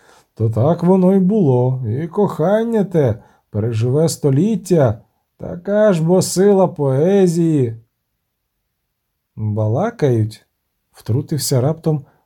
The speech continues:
комес Віліберд, «що Єнефер з Венгерберга загинула на Содинській горі.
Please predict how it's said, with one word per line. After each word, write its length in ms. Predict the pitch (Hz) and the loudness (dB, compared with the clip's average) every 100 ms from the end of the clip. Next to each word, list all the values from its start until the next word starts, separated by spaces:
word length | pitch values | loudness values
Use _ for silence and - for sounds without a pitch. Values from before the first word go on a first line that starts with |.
| _ | _
комес 480 | - 113 120 - 143 | 0 2 2 -2 -2
Віліберд, 480 | 131 107 95 104 - _ _ _ _ _ _ | 0 2 0 -6 -10 _ _ _ _ _ _
«що 440 | - - 170 175 170 | -20 -6 2 4 4
Єнефер 720 | 185 220 190 131 131 110 - | 4 2 2 0 -2 -2 -6
з 200 | 117 147 | -12 -6
Венгерберга 1120 | 185 180 156 127 117 113 110 113 107 113 113 _ _ _ - | -2 2 2 2 0 0 2 0 2 0 -2 _ _ _ -8
загинула 800 | 151 202 190 202 269 208 151 143 | -2 0 0 0 0 2 2 2
на 180 | 147 151 | 2 0
Содинській 800 | - 196 185 175 175 175 196 | 0 0 2 2 2 0 0
горі. 480 | 165 180 180 120 107 | 2 4 4 2 -2